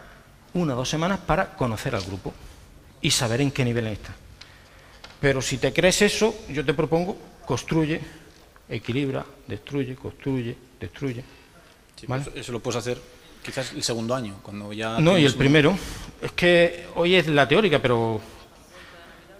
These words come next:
Speaker 1: eh, he puesto
Speaker 2: Sí.
Speaker 1: en otras charlas y tengo datos objetivos.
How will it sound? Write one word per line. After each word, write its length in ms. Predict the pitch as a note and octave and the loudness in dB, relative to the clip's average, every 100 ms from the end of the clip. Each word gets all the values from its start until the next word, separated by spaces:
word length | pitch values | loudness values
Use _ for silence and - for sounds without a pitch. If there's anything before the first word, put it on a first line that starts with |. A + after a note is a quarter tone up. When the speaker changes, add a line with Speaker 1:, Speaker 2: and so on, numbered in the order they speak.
| - | -8
Speaker 1:
eh, 460 | D#3+ C#3+ D3 D3 D#3 | -2 2 4 2 2
he 120 | F#3+ D#3 | 0 4
puesto 840 | F#3+ G3 - F#3+ F#3 F3+ F3 E3+ - - - - - - | 6 4 6 6 8 8 8 4 -4 -16 -18 -20 -20 -14
Speaker 2:
Sí. 120 | - B2+ | -6 -2
Speaker 1:
en 80 | |
otras 260 | D3+ E3 D#3+ | 0 2 2
charlas 420 | - F3 D#3+ F3 | 4 6 8 8
y 200 | E3 B2+ | 8 2
tengo 320 | - B2 C3+ | 0 0 2
datos 260 | C3+ C#3 C#3+ | 2 4 2
objetivos. 460 | C3+ C3 E3 E3 | 2 2 2 2